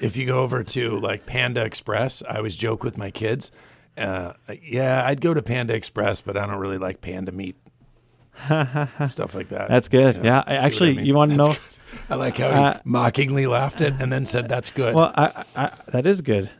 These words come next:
Speaker 2: That
Speaker 1: Oh.
Speaker 2: is, or is it well?
Speaker 1: It's, no, it's good.
Speaker 2: Okay. All right. Well, you know what? That reminds me of, like, when I heard of, like, Buffalo Wild Wings or,
Speaker 1: Yeah.
Speaker 2: you know, I always assumed I was eating buffalo 'cause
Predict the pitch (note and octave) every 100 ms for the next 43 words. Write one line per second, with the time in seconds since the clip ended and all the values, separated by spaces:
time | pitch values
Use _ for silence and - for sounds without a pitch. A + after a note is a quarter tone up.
0 | - A#2 - - - B2+ A#2+ A2+ B2 A#2+
1 | A2 F#2+ - - _ _ _ _ _ _
2 | _ _ _ - - - - G#2+ A2+ G2
3 | A2 - A3 - C3 A2+ - - - A#2
4 | G2+ B2 B2+ C3+ - C3 B2 A#2+ A#2+ A#2
5 | A#2+ A2+ G2+ F#2 - - - _ _ B2
6 | B2 B2+ C#3 C3 A2+ F2+ - - G#2+ F#2+
7 | _ _ - A#2 - A2+ G#2 G#2 A2+ A#2
8 | A#2+ B2 A#2+ - - - G#2 F#2+ A2+ G3
9 | A3+ - _ _ - - A#2 A2+ A2 -
10 | - A#2 A#2 - _ _ B2+ D3 B2+ G#2+
11 | - C#3 A2+ G2+ G2+ A2 G#2 F#2+ A#2+ -
12 | F2 F2 - _ _ _ _ _ _ _
13 | _ _ - - - - _ _ _ -
14 | G#2+ G2 -